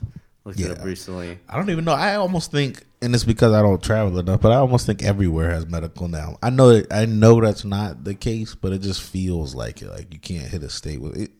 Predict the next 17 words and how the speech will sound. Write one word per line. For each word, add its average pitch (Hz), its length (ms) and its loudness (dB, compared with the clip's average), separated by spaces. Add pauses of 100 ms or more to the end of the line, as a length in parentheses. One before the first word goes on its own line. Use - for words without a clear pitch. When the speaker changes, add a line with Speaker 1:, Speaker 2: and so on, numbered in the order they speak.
Speaker 2:
It 127 100 4
might 117 160 2
be 107 100 0
more 107 220 4
difficult 98 500 -4
than 87 80 -8
others 87 280 -6
to - 100 -12
get, 82 380 -8 (480)
but 85 340 -12 (1500)
I - 60 -20
feel 107 160 -16
like 92 140 -14
they 87 180 -6
all 87 160 -2
got 92 320 -2
it. 95 100 -2